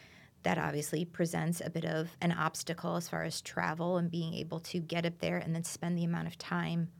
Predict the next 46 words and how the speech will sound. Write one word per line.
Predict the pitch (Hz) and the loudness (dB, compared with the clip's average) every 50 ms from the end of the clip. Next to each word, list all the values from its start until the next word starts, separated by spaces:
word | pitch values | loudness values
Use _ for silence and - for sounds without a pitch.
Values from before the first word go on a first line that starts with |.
| - - 170 | -14 -12 -2
with | 160 170 180 180 180 - | 2 4 4 4 4 0
them | - - 151 147 151 165 - | -4 -4 -2 -2 -4 -6 -6
while | - 165 170 170 151 - - | -4 -2 -2 0 0 -2 -2
I'm | - - 147 175 | -4 -4 -4 -4
there. | - - 92 - - 175 - - - - - - - - - - - - - | -4 -6 -6 -8 -10 -12 -12 -16 -20 -20 -20 -18 -18 -18 -18 -20 -20 0 6
Other | - 175 180 180 175 | 8 10 10 10 10
obstacles, | - 160 170 170 - - - 175 - 175 170 165 175 180 - - - - - - - - - - - - - - - - - - - - | 8 6 4 4 2 0 -2 0 2 4 4 4 4 2 0 -6 -10 -10 -14 -20 -20 -20 -20 -20 -20 -20 -20 -20 -20 -20 -20 -8 -2 0
we | 160 | 0
do | 156 160 151 | 2 2 2
have | 151 - | 0 0
some | - 160 | -2 -4
staffing | - - - - 170 165 151 - 175 180 - | -4 -2 0 2 2 2 2 2 0 0 0
issues. | 170 170 170 - - 190 202 214 220 214 | 0 -2 -4 -2 -2 0 2 2 0 0
So | - - 180 175 160 165 - | 0 2 2 4 2 2 2
if | - 175 165 165 - - - - - - - - | 4 4 4 2 0 -6 -20 -20 -20 -20 -6 0
they | 180 170 170 | 0 2 4
don't | 185 185 170 170 | 4 4 4 4
have | - 175 170 165 170 | 6 6 6 6 6
the | 170 170 | 4 0
staff | 165 - - - 165 175 190 180 | -4 -2 0 2 2 2 2 2
to | - 180 - - | 0 -4 -2 0
oversee | - 165 160 160 156 - - - - 175 175 214 220 | 0 -2 0 -2 -4 -4 -4 -2 -2 0 0 0 2
visits | 196 214 220 220 240 240 - - | 4 4 4 4 2 0 0 2
that | 240 220 | 2 2
are | 226 233 | 2 2
going | 220 220 214 220 220 220 220 | 2 2 2 2 2 2 2
on, | 233 226 226 233 240 233 - - - - - - | 2 2 2 2 2 0 -2 -6 -14 -16 0 4
the | - 202 | 6 6
visits | 190 190 185 196 190 - | 8 6 6 4 4 4
are | 196 | 4
going | 185 180 180 180 | 4 4 4 4
to | 190 | 4
have | 185 175 175 - | 2 2 0 0
to | - 190 | 0 -2
be | 175 180 | -2 -2
shorter | 175 - - 214 214 196 - - - - - - | -2 0 2 2 2 4 2 2 0 -2 -2 0
or | 160 160 160 160 160 156 | 2 2 4 4 4 2
not | 170 160 165 165 165 165 | 2 4 6 6 6 4
as | 156 156 - 160 | 4 2 2 2
available | 151 151 165 156 165 165 160 - - - | 2 2 0 0 0 -2 0 0 0 -2
as | - 160 - - | -2 -4 -6 -4
we | 73 | -4
would | 71 73 - | -4 -4 -2
like | - 151 165 - - | -2 -2 -2 -4 -6
to | - - | -10 -10
be. | - - - - - 50 - | -10 -8 -8 -8 -8 -8 -10